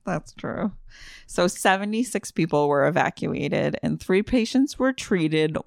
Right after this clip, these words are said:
Only one was taken to the hospital, but the two others refused. So no harm done,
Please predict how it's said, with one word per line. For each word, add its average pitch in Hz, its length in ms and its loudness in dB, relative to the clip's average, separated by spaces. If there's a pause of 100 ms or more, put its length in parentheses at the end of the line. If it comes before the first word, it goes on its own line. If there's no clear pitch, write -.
(160)
Only 185 380 2
one 175 260 2
was 180 140 0
taken 180 260 -2
to 190 80 -4
the 185 80 0
hospital, 156 800 2 (340)
but 160 140 0
the 165 100 4
two 151 220 2
others 143 360 2
refused. - 720 -2
So 190 380 4 (400)
no 247 760 4
harm 165 920 2
done, - 460 -2